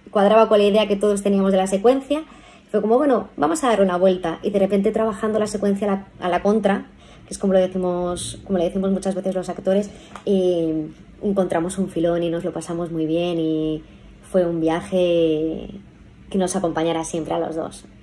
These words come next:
Y eso es muy, muy guay. Luego hay muchas más, pero es que esas no se pueden contar, que son secretas. Reyes Iglesias,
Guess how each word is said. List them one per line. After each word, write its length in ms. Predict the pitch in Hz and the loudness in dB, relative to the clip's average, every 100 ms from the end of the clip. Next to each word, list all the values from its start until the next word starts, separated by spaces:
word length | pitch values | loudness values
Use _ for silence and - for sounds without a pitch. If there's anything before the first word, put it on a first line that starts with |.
| - | -6
Y 120 | 175 | -6
eso 180 | 165 156 | -4 -10
es 120 | - | -8
muy, 300 | 160 165 - | -6 -6 -8
muy 360 | - 180 180 160 | -8 -4 -2 -4
guay. 280 | - - - - - - - - - - | -4 -8 -8 -18 -20 -20 -20 -20 -10 4
Luego 160 | 208 | 6
hay 80 | 220 | 8
muchas 460 | 220 254 269 214 196 | 6 4 2 2 0
más, 240 | 208 254 - | 0 -2 -4
pero 100 | 170 | -8
es 80 | |
que 80 | - | -8
esas 200 | - 226 | -4 -2
no 100 | 247 | 0
se 100 | 247 | 0
pueden 240 | 196 170 151 | 2 0 0
contar, 520 | 156 190 226 214 - | -6 0 2 2 0
que 80 | 104 | -6
son 160 | - | -8
secretas. 460 | - - - - - - - - - - - - - - - - - - - | -8 -6 -4 -4 -10 -18 -20 -20 -20 -20 -20 -20 -20 -20 -20 -20 -20 -18 -4
Reyes 520 | 196 226 233 247 247 | 4 8 8 8 8
Iglesias, 640 | 202 196 196 185 165 156 | 6 6 4 0 -4 -6